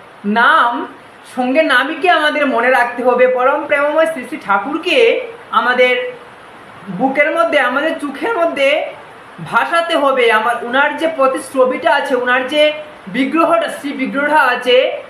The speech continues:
সেই বিগ্রহটাকে আমাদের মনের মধ্যে, আমাদের হৃদ কমলে বসিয়ে রেখে তারপর ওনার সেই নামটাকে স্মরণ করতে হবে, তবেই আমাদের সার্থকতা আসবে।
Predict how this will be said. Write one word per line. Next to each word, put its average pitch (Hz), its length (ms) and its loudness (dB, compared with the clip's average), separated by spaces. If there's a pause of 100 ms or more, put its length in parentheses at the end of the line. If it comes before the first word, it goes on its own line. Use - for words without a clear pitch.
সেই 302 200 -4
বিগ্রহটাকে 277 720 0
আমাদের 254 600 2 (180)
মনের 254 340 2
মধ্যে, 262 480 2
আমাদের 247 420 2
হৃদ 285 280 -4
কমলে 294 280 2
বসিয়ে 294 460 -2
রেখে 240 560 0 (220)
তারপর 320 460 2
ওনার 247 380 2 (220)
সেই 269 280 -4
নামটাকে 240 600 0
স্মরণ 208 320 -6
করতে 202 300 -4
হবে, 175 340 -2 (200)
তবেই 226 280 2
আমাদের 208 280 0
সার্থকতা 175 580 -4
আসবে। 147 340 -4